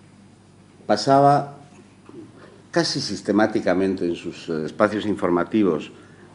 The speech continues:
pegado a los casos de Mario Conde y Javier de la Rosa, imágenes de Jesús de Polanco entrando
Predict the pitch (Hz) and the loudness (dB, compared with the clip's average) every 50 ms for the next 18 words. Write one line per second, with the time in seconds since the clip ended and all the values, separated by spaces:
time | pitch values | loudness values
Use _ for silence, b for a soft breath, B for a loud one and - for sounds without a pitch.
0 | B - - 110 104 107 131 151 180 165 135 98 73 71 67 - - B B B | B 0 4 6 6 8 10 8 8 8 6 4 2 2 -4 -14 -18 B B B
1 | B B B B B B B 82 90 90 90 87 - - 123 123 123 - - 95 | B B B B B B B 0 2 2 2 0 0 4 6 6 6 4 2 -2
2 | 82 76 80 80 80 95 104 107 113 113 110 110 - 127 123 117 117 98 82 73 | -4 -2 -2 -2 2 2 4 6 6 4 4 2 2 4 4 6 6 4 2 0
3 | 67 69 69 - - B B B B B B B - - 85 85 80 - - 92 | -4 -4 -10 -14 -20 B B B B B B B -8 -2 -2 -2 0 -2 -2 0
4 | 87 90 92 95 92 110 131 147 143 135 120 107 104 98 - 120 110 110 - - | 2 2 2 2 2 2 4 4 4 4 6 4 4 2 2 -2 -2 -2 -2 -6
5 | - - - 92 95 104 110 104 - 117 107 110 107 113 117 113 - - - - | -8 -6 -2 2 4 4 4 4 4 2 4 4 2 2 0 -2 -4 -14 -20 -20
6 | - - 95 - 85 78 - - 95 87 - 107 101 - - 110 95 85 82 76 | -18 -18 -16 -14 -14 -14 -12 -12 -12 -10 -4 -6 -4 -2 0 0 0 0 -2 -6
7 | - 92 90 92 - B B B B B B 85 85 80 76 - 107 113 113 107 | -6 -6 -8 -8 -8 B B B B B B -4 -4 0 6 8 10 10 10 10
8 | 101 101 104 107 107 107 | 8 8 6 4 2 -4